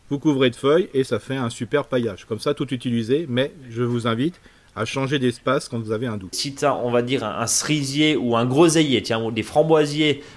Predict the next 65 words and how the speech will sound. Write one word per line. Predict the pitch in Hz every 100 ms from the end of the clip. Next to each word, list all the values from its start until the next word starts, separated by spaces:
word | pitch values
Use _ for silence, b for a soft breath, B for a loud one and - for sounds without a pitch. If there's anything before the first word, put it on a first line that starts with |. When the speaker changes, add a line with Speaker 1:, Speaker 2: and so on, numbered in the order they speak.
| B
Speaker 2:
à | 120
deux | 120 165 175
mètres | 170 160 - -
cinquante | 151 147 151 147 -
de | 120 120
ton | 135
carré | 123 120 120
potager | 123 135 135 127 143 139 -
et | 123
que | 135
tu | - 127
prends | - 135
tes | - 107
tomates, | - 139 139 127 - 92 B B B -
euh, | 113
de | 113 131
ton | 139
carré | 135 131
potager, | 135 135 135 139
tu | 127
les | 120
mets | 120 120
au |
fr-, | 107 -
au, | 120 110 107 92 107
au |
cerisier | 104 123 110 120
à | 117
côté | - 120 127
ou | 123 98
au |
framboisier | - 120 123 120 131
qui | 110
est |
à |
deux | 104 123
mètres | 123
cinquante | 123 120 120 110
de |
ton | 98
carré | 101 101 95
potager, | 104 110 113 165 165 B B
là, | 139 156
la | 139
proximité | 143 - 147 147 175
est | 180
peut-être | 151
un | 147
peu | 139
dangereuse, | 151 156 156 151 120
on | 104
est | 101
d'accord, | 127 151 127
Eric ? | 113 131 147
Speaker 1:
Elle, | 151
elle | 180
a | 202
un |
peu, | 202 196 190 175 147 -
elle | 139
est | 160
un | 180
petit | 170 165
peu | 175
dangereuse, | 160 151 135 165 208 220